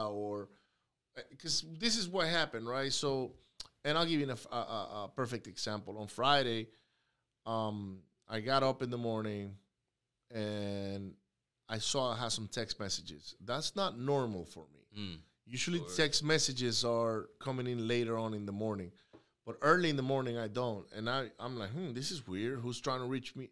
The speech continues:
Speaker 1: reach out to me so early?"
Speaker 2: Yeah.
Speaker 1: And I look, and it was Shane, and he was sending me a message about something that was going on
Speaker 2: Mm.
Speaker 1: that was negative. Uh, and I was like, "Oh my God, this is not how I'm gonna start the day." So
Speaker 2: Right.
Speaker 1: I just put it away.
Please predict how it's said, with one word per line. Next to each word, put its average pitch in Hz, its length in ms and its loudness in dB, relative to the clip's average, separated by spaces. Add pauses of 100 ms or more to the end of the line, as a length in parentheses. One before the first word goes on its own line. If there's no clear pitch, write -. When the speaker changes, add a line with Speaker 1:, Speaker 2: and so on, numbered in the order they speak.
(160)
Speaker 1:
reach 120 260 -4
out 123 160 2
to - 60 -8
me 123 120 -2
so 117 220 2
early?" 139 320 2
Speaker 2:
Yeah. 90 140 -12 (280)
Speaker 1:
And 107 100 -8
I 120 100 0
look, 147 320 4
and 123 80 -2
it 120 40 -2
was 107 160 -2
Shane, 135 480 0
and 110 100 -4
he 120 60 -2
was 117 180 -2
sending 135 320 -2
me 120 80 -4
a 110 80 -4
message 135 400 -4
about 104 260 -6
something 131 420 -4
that 104 60 -4
was 101 160 -6
going 110 260 -6
on 143 260 0
Speaker 2:
Mm. 87 40 -12 (400)
Speaker 1:
that 107 80 -10
was 101 140 -4
negative. 131 540 2 (800)
Uh, 117 280 0
and 117 140 -2
I 123 80 4
was 117 180 0
like, 113 300 0 (840)
"Oh 117 100 -2
my 92 160 -4
God, 101 280 -2
this 110 160 -4
is 120 80 -6
not 110 120 -4
how 98 120 -4
I'm 98 80 -8
gonna 98 160 -8
start 98 260 -6
the 95 80 -6
day." 131 300 4
So 107 180 4
Speaker 2:
Right. 117 120 6
Speaker 1:
I 123 40 4
just 120 320 -2
put 208 160 10
it 185 80 10
away. 127 440 6